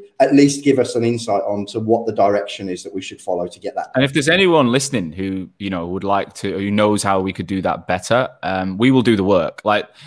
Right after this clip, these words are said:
Speaker 2: that's the big thing here. We're putting in a lot of time behind the scenes, and we're prepared to do that. The whole of Hoxo, like I've literally <laughs> said,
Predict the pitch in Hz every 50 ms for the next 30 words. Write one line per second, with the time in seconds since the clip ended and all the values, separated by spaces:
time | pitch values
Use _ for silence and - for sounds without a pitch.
0 | 135 - 156 160 - - 147 127 131 110 - 110 95 90 87 87 87 90 104 107
1 | - - - 123 113 107 101 101 104 113 - - - - - 104 101 110 120 117
2 | 107 101 107 104 101 98 - - 107 110 120 135 135 113 107 107 101 - - -
3 | - 113 113 107 - 92 92 107 107 110 123 131 - - - - - - _ -
4 | 110 - - 143 143 139 131 123 - - 131 - - - - 131 127 135 143 139
5 | 113 101 98 90 101 92 95 110 110 107 - - 110 107 107 - 113 104 101 95
6 | 92